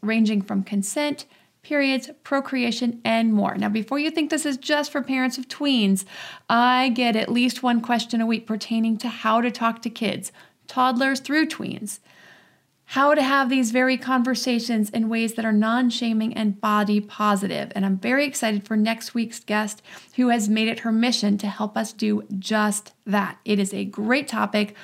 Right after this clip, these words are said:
for parents of kids of all ages. So one quick reminder for those who didn't hear last week's episode or who forgot, I have separated out my personal Instagram account from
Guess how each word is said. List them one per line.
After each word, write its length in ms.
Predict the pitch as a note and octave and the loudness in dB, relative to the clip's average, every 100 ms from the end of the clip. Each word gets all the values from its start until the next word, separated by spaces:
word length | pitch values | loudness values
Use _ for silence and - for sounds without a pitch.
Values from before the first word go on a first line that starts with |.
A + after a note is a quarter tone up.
| - - | -20 -6
for 140 | B3+ | -4
parents 460 | B3 - A#3 A3+ A3 | -4 -2 0 0 0
of 140 | A3+ | -6
kids 260 | - A3+ G3 | -6 -8 -4
of 160 | G3+ F#3+ | -6 -6
all 240 | G3 G3 F#3+ | -2 -2 -2
ages. 500 | F3 - - G3+ - _ _ _ _ _ _ _ _ _ _ _ _ _ - - - | -8 -10 -10 -10 -14 _ _ _ _ _ _ _ _ _ _ _ _ _ -20 -20 -10
So 200 | - C4 | 0 2
one 260 | B3+ D4+ | 4 4
quick 220 | D4 E4+ E4+ | 2 0 2
reminder 400 | C#4 C4+ A#3 A3 | 4 4 2 2
for 140 | B3 | 0
those 200 | A3+ A3+ | 0 2
who 80 | G#3+ | 0
didn't 300 | G3 C#4+ C4+ | 0 0 0
hear 160 | C4+ | 0
last 260 | C4+ B3 A#3 | 0 -2 0
week's 220 | A#3+ A3 | -2 0
episode 560 | A#3 A3+ A3+ A3+ G#3+ G#3 | -2 -2 -2 0 0 0
or 80 | G3 | -4
who 120 | F#3 | -6
forgot, 520 | G3+ G#3 A#3 A#3 - - - - | -4 0 2 2 -2 -16 -20 -6
I 100 | A3+ | -2
have 340 | A3+ A3+ A3+ C4 | 0 2 2 2
separated 560 | - C#4 C#4 C4+ C4 | -2 0 0 0 2
out 280 | A#3+ A#3 A#3 | 2 2 0
my 120 | A3 | -2
personal 600 | G#3+ - A#3 A#3 C4 C4 | -4 -6 -4 -2 -2 -2
Instagram 440 | B3 A#3 B3 A#3 A3+ | -2 -2 -2 0 0
account 360 | A3+ A3 G#3+ - | 0 -2 -4 -8
from 640 | - - B3+ A#3+ A#3+ B3+ | -8 2 4 4 2 0